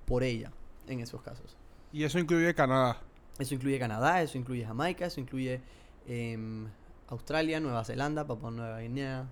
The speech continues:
Speaker 1: todos este, todos estos países.
Speaker 2: Nice.
Speaker 1: Bahamas, Jamaica. Jamaica, man.
Speaker 2: Jamaica.
Speaker 1: Em, bueno, y, y aparte de eso, algunos fun facts sobre,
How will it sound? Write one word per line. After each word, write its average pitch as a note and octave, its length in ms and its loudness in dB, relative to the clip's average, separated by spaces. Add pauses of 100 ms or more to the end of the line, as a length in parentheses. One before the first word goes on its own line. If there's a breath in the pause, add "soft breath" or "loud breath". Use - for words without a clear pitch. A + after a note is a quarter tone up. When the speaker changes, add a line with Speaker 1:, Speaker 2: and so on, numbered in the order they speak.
Speaker 1:
todos B2 180 -4
este, - 180 -10 (240)
todos B2+ 140 -2
estos A#2+ 160 -8
países. - 220 -4
Speaker 2:
Nice. - 240 -12 (320 soft breath)
Speaker 1:
Bahamas, D3 420 4
Jamaica. C#3 360 0 (1120)
Jamaica, D#3 380 4
man. A#2 220 0 (280)
Speaker 2:
Jamaica. D#3+ 760 8 (2250 loud breath)
Speaker 1:
Em, C3+ 580 -2
bueno, F#3+ 220 0
y, C#3+ 200 4
y D3+ 100 6
aparte F3+ 300 4
de F#3 80 4
eso, G3 240 0 (400 soft breath)
algunos G3 360 6
fun G#3+ 140 0
facts G3+ 500 0
sobre, C#3+ 720 2